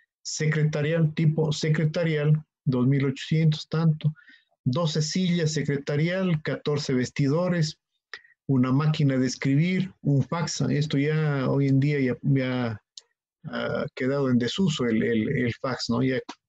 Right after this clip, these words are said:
prácticamente no se lo utiliza con todas las tecnologías nuevas que tenemos de comunicación, correo electrónico, eh,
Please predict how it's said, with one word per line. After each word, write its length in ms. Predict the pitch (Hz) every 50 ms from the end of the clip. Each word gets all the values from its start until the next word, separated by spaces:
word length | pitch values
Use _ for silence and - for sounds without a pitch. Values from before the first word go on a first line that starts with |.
| _ _ _ _ _ _ _ -
prácticamente 720 | - 139 139 - 151 - 139 127 131 135 131 123 - 127
no 100 | 127 127
se 160 | - - 131
lo 80 | 123 123
utiliza 460 | 120 - - 131 143 147 135 - 143
con 180 | - - 110 110
todas 260 | 151 143 139 135 127
las 180 | 120 113 - - - - - - - - - - _ _ -
tecnologías 640 | 127 123 123 123 123 120 117 - - 147 139 123 117
nuevas 280 | 123 131 135 131 117
que 120 | - - -
tenemos 400 | - 123 120 131 135 131 123 117
de 100 | 117 -
comunicación, 920 | - 117 113 117 117 120 - - 117 110 - - 135 139 147 143 139 131 -
correo 300 | - 120 117 120 117 113
electrónico, 1160 | 110 104 - _ - 143 147 147 143 143 139 131 123 - - 131 123 123 120 117 113 113 110
eh, 220 | 107 110 113 -